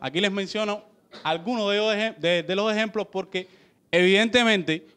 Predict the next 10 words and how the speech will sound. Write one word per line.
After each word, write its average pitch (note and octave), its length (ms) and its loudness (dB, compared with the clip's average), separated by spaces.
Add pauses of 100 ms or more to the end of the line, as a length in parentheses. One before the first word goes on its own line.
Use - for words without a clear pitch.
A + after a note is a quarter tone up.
con C#3 180 -4
esas G#3 180 -2
doscientas F#3+ 460 0
ocho G3 220 0
medallas F#3+ 340 2
que F3+ 100 -4
nosotros D#3 300 -6
tenemos, F#3+ 360 2 (460)
sería D#3+ 360 2
muy G3 360 -2